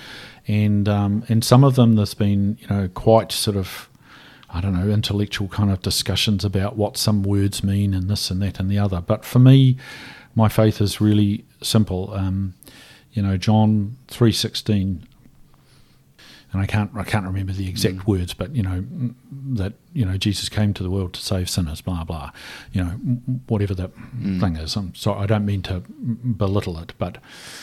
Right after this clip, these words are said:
Speaker 1: and I, and I just, I, I believe that, you know,
Speaker 2: Mm.
Speaker 1: that, you know, for those that believe in him, you know, um, you'll be saved. And
Speaker 2: Yeah.
Speaker 1: so
Speaker 2: I think I
Speaker 1: y-
Speaker 2: know the words, which
Speaker 1: Yep.
Speaker 2: is, "For God so loved the world that he gave his only begotten Son."
Speaker 1: That whoever believes in him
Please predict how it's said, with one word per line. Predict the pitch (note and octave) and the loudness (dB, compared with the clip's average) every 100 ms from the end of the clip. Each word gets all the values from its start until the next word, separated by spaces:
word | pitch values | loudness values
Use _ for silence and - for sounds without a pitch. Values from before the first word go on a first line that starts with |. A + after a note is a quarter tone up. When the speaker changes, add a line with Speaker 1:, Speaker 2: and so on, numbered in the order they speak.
| - - | -20 2
Speaker 1:
and | B2 A#2+ | 6 6
I, | B2 | 6
and | B2 | 8
I | B2+ | 10
just, | C3+ C3 - - | 8 4 0 4
I, | B2+ | 6
I | B2+ B2 | 8 6
believe | A#2 B2 D3+ - | 8 6 6 2
that, | D#2+ - | -8 -8
you | - A2 | 2 6
know, | G#2+ G#2+ | 6 6
Speaker 2:
Mm. | C3 | 4
Speaker 1:
that, | A2+ A#2 B2 | 2 2 -4
you | E3+ G#2+ | 2 4
know, | G2+ | 4
for | F#2+ - | 2 4
those | G#2+ A#2 G#2+ | 8 8 6
that | G2+ | -2
believe | G#2+ G#2+ G#2 | 2 4 4
in | G#2 | 2
him, | F#2 A2+ C#3 C3+ C3+ | 4 4 4 2 -4
you | D3+ D3 | 0 2
know, | G#2 G#2+ A2+ C#3 | 4 4 4 0
um, | A2 G#2 G#2+ A2+ B2 B2 - | 0 2 0 -2 -4 -4 -2
you'll | G#2+ | 0
be | G#2 | 2
saved. | G#2+ D3+ A2 E2+ - | 2 2 2 -2 -6
And | A2+ G#2+ | 0 2
Speaker 2:
Yeah. | F#2+ | 4
Speaker 1:
so | F2+ A2+ G#2+ G#2+ - - | 4 4 4 0 -8 -8
Speaker 2:
I | |
think | - A#2 G2+ | -2 0 2
I | |
Speaker 1:
y- | F2 | 2
Speaker 2:
know | F2 F2 | 4 4
the | F2 D#2+ D#2+ _ _ | 2 0 -2 _ _
words, | F2+ E2 D#2+ | 0 0 0
which | F#2 | -2
Speaker 1:
Yep. | A2 | -2
Speaker 2:
is, | G#2+ - | -2 -8
"For | - - - E2+ | -14 -12 -6 -4
God | E2+ D#2+ | -2 -4
so | - E2 | -4 -2
loved | D#2+ - | -2 -4
the | E2 | -6
world | F2 E2 D#2+ | -2 -2 -4
that | F2+ | -6
he | F2+ | -4
gave | E2+ D#2+ | -2 -2
his | D#2+ F2 | -2 -2
only | E2 D#2+ | -2 -2
begotten | E2+ D#2+ D2+ D#2 | -4 -4 -4 -6
Son." | - E2 D#2 D#2+ _ | -4 -4 -4 -8 _
Speaker 1:
That | - E2 | -8 -4
whoever | F#2+ A2 B2 | 0 4 4
believes | A2+ G#2 G2 | 4 2 0
in | G2+ F#2 | -4 -4
him | E2+ F2 | -4 -6